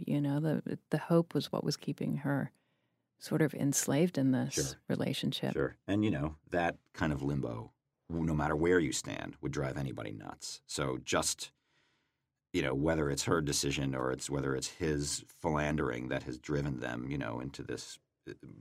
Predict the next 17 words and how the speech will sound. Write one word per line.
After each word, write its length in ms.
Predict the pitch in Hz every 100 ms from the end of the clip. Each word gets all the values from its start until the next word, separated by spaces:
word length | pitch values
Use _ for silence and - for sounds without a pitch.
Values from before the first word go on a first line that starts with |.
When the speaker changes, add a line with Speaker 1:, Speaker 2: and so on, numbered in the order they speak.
| -
Speaker 2:
uh, 140 | 69 64
wrecked 400 | 71 71 69 -
place, 460 | - 101 76 - - _ _ _ _ _ _ _
the 300 | 80 71 78 73
idea 340 | 71 78 73
that 160 | 65 60 - -
it's, 260 | 71 -
this 220 | - 69 67
is 100 | 69
finally, 320 | 78 71 65
we're 140 | 65 71
finally 300 | 71 69 67
turning 260 | - 67
a 40 | 58
corner 340 | - 85 71
here 320 | 62 58 57
would, 280 | 57 69 69